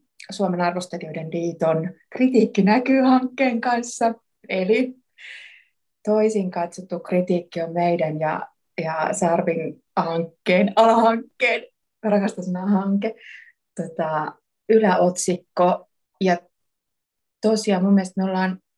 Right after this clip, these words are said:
Maaria Ylikangas, aika kiinnostavalla tavalla katsottu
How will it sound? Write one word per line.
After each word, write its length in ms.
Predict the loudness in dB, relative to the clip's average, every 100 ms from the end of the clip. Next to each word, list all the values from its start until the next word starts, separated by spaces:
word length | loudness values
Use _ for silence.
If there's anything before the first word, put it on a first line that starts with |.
| _ _ _ _ _
Maaria 500 | -2 0 0 2 0
Ylikangas, 640 | 0 -2 -4 -4 -4 -6
aika 260 | -4 0 0
kiinnostavalla 760 | 0 -2 0 -4 -4 -6 -4
tavalla 480 | -2 -2 0 -2 -6 -10
katsottu 760 | -6 -6 -4 -10 -8 -6 -6 -6